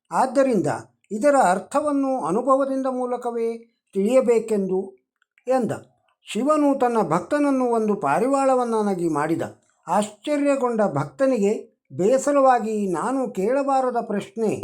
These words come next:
ಏನು ಕೇಳಿದೆ ಪ್ರಭು?" ಎಂದು ಹೇಳಿದ. ಶಿವ ಹೇಳಿದ, "ನೀನು ಕೇಳಿದ್ದು ಒಳ್ಳೆಯ ಪ್ರಶ್ನೆ. ನೀನು ಭೂಲೋಕಕ್ಕೆ ಹೋಗಿ ನಿನ್ನ ಪ್ರಶ್ನೆಗೆ ಉತ್ತರವನ್ನು ಅನುಭವದಿಂದ ತಿಳಿದುಕೋ,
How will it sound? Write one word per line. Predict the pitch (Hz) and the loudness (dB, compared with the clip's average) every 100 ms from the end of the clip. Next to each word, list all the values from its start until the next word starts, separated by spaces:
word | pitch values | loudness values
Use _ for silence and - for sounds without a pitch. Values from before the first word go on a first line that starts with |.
| 202 - _ _ - | -2 -4 _ _ 0
ಏನು | 208 285 294 294 | 4 4 2 2
ಕೇಳಿದೆ | 262 240 220 | 2 4 2
ಪ್ರಭು?" | 214 202 196 196 214 | 2 0 0 2 0
ಎಂದು | 262 269 247 | 0 0 2
ಹೇಳಿದ. | 226 220 143 - _ _ _ _ _ _ - - | 2 2 -2 -6 _ _ _ _ _ _ -12 -4
ಶಿವ | 196 277 285 | 2 4 4
ಹೇಳಿದ, | 277 277 262 247 240 233 - _ | 4 2 2 2 2 -2 -12 _
"ನೀನು | 190 226 269 269 - | -8 -4 -2 -2 -2
ಕೇಳಿದ್ದು | 202 233 269 220 190 220 | 0 0 0 -2 -4 -2
ಒಳ್ಳೆಯ | 233 196 233 254 247 | 0 0 2 2 2
ಪ್ರಶ್ನೆ. | 208 190 - - - _ _ - | 0 -4 -6 -12 -12 _ _ -8
ನೀನು | 180 240 294 269 220 | -2 0 2 2 2
ಭೂಲೋಕಕ್ಕೆ | 143 180 247 285 285 277 208 233 | 0 0 2 2 2 -2 -4 -2
ಹೋಗಿ | 190 190 214 165 165 - _ 180 | 0 2 2 0 -4 -8 _ -4
ನಿನ್ನ | 220 285 277 | 0 2 2
ಪ್ರಶ್ನೆಗೆ | - 208 - 294 277 262 | 2 -2 -2 -4 0 2
ಉತ್ತರವನ್ನು | 226 180 - 285 285 269 247 240 147 | 2 -2 -2 0 0 0 -2 -4 -2
ಅನುಭವದಿಂದ | 156 240 214 277 285 277 277 262 - | 0 0 0 0 2 2 2 0 0
ತಿಳಿದುಕೋ, | 202 262 277 226 208 214 | 0 0 -2 0 0 -2